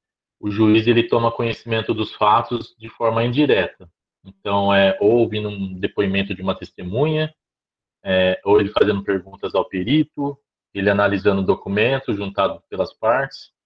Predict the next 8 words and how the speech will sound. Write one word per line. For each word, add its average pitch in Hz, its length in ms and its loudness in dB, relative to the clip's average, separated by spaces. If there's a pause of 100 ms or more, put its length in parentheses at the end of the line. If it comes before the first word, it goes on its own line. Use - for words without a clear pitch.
(1120)
É, 92 420 -4
ao 107 180 -2
contrário 120 440 2
dos 110 160 -2
outros 117 240 2
meios 107 260 2
de 101 80 -8
prova, 113 500 2